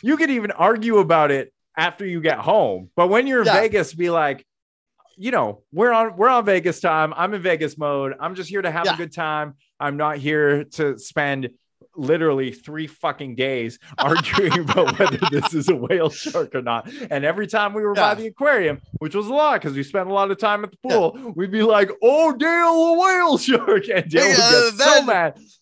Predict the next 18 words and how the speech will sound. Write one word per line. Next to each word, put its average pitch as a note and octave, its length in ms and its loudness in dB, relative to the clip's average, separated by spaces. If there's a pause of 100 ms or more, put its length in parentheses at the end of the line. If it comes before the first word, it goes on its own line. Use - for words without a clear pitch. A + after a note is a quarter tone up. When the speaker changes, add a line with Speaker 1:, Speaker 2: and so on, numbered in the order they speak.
(420)
Speaker 2:
of A#3+ 160 -2
course, B3+ 320 0
we're A#3+ 160 2
in A3 60 4
our F#3 120 2
twenties, F3+ 480 -2
and E3+ 100 -4
I'm F3 180 -2
not E3+ 300 0
a E3 80 -2
fully E3 340 -4
emotional D3 500 -6
human D3 280 -12
being D3 300 -8
who D3 180 -8
has C#3 440 -4 (200)
the C#3 400 -14 (160)
Speaker 1:
<laughs> - 180 -18